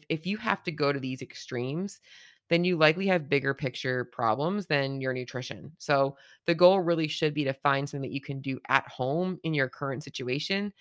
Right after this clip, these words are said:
even if that does mean doing the uncomfortable thing, like starting the day before with making a plan, you know, nutritionally for your day, which is really the biggest problem that people have anyways in nutrition.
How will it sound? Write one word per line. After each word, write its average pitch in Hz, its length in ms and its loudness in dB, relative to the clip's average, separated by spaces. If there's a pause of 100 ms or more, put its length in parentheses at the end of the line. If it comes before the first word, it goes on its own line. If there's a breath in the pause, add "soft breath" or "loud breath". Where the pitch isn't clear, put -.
(340 loud breath)
even 226 240 2
if 254 100 -4
that 214 180 0
does 170 240 4
mean 156 260 0
doing 151 160 -2
the 151 100 -2
uncomfortable 139 560 -6
thing, 147 300 0
like 131 180 -2
starting 135 400 -6 (220)
the 147 120 -6
day 143 180 2
before 143 580 2 (400 loud breath)
with 156 240 2
making 151 340 2
a 156 60 2
plan, 143 540 -2
you 143 120 -6
know, 131 120 0
nutritionally 139 600 -4
for 135 120 -8
your 127 140 -6
day, 131 180 -2
which 131 200 -6
is 147 120 -10
really 165 220 2
the 139 140 -4
biggest 135 460 -6
problem 131 280 -4
that 117 120 -2
people 127 200 -10
have 117 240 -4
anyways 117 340 -4
in - 60 -12
nutrition. - 540 -12